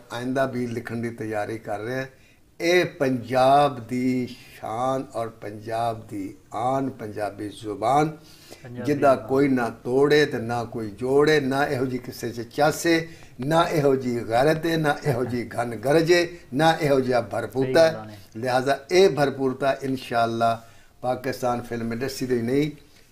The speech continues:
Speaker 1: ਹਿੰਦੁਸਤਾਨ ਦੀ ਫਿਲਮ ਇੰਡਸਟਰੀ ਵੀ ਮੁਤਾਸਰ ਕਰੇਗਾ। ਅੰਗਰੇਜ਼ੀ ਫਿਲਮਾਂ ਨੂੰ ਵੀ ਅਗਰ ਮਾਤ ਦੇ ਸਕਦੀ ਤੇ ਪੰਜਾਬੀ ਫਿਲਮ ਔਰ ਉਰਦੂ ਫਿਲਮ ਨੂੰ ਮਾਤ ਦੇ ਸਕਦੀ ਪੰਜਾਬੀ ਫਿਲਮ।
Speaker 2: ਪੰਜਾਬੀ ਫਿਲਮ।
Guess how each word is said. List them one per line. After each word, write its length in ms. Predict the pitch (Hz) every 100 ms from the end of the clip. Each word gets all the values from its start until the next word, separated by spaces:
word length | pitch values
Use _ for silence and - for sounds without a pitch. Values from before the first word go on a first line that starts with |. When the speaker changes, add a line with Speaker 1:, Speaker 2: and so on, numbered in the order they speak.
| -
Speaker 1:
ਹਿੰਦੁਸਤਾਨ 640 | - 104 110 - 135 147 156
ਦੀ 80 | 156
ਫਿਲਮ 260 | 135 127
ਇੰਡਸਟਰੀ 360 | 123 123 - 120
ਵੀ 100 | 117
ਮੁਤਾਸਰ 520 | 113 107 113 - 110
ਕਰੇਗਾ। 520 | - 123 131 143 143 - - -
ਅੰਗਰੇਜ਼ੀ 460 | 123 123 131 123 131
ਫਿਲਮਾਂ 340 | - 117 131
ਨੂੰ 140 | 135 131
ਵੀ 80 | 131
ਅਗਰ 180 | 127
ਮਾਤ 340 | 120 113 117 113
ਦੇ 160 | 120
ਸਕਦੀ 300 | 110 113 107
ਤੇ 120 | 110 110
ਪੰਜਾਬੀ 580 | - 110 110 107 120
ਫਿਲਮ 300 | 127 135 147 156 - - - - _ _
ਔਰ 180 | 107 117
ਉਰਦੂ 340 | 123 135 147 147
ਫਿਲਮ 240 | 131 127
ਨੂੰ 180 | 127 120
ਮਾਤ 240 | 113 107
ਦੇ 160 | 101 104
ਸਕਦੀ 380 | - 95 101 98
ਪੰਜਾਬੀ 580 | - 101 101 107 120
ਫਿਲਮ। 240 | 120 131 143
Speaker 2:
ਪੰਜਾਬੀ 200 | 135 117
ਫਿਲਮ। 280 | 104 110